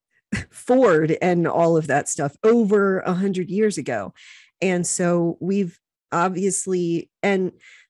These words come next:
furthermore, it was set up with this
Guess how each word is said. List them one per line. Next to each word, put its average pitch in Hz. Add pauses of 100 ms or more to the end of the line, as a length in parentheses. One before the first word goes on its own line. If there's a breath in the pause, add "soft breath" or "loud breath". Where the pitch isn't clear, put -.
(120)
furthermore, 170
it 214
was 214
set 190
up 185 (320)
with 185
this 180